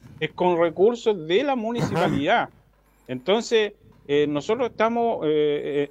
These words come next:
Speaker 1: eh, en, utilizando los recursos, eh, de, de la mejor manera, eh, posible. Entonces tratan de buscarle la quinta pata al gato. Y a mí me pareció esto de las pantallas, eh,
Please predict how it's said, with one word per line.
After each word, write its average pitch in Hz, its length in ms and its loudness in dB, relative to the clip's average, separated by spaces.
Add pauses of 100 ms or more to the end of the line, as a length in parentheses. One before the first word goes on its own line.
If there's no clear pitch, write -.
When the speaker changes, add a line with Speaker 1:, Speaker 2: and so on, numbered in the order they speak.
Speaker 1:
eh, 139 60 -4
en, 127 360 -6 (200)
utilizando 143 920 -4
los 120 340 -2 (120)
recursos, 143 680 -2 (500)
eh, 123 260 -2
de, 131 260 2
de 131 120 -2
la 135 100 0
mejor 170 380 -2
manera, 190 680 -2
eh, 127 240 -2 (100)
posible. 127 520 -4
Entonces 226 420 -4
tratan 240 320 -4
de 220 60 -2
buscarle 202 500 0
la 185 100 -2
quinta 190 300 -4
pata 190 180 -2
al 185 60 -4
gato. 214 180 -4
Y 226 40 0
a 240 40 -2
mí 247 120 -4
me - 40 -6
pareció 226 380 0
esto 220 220 -2
de 214 60 -2
las 208 100 -2
pantallas, 202 540 0 (540)
eh, 151 360 2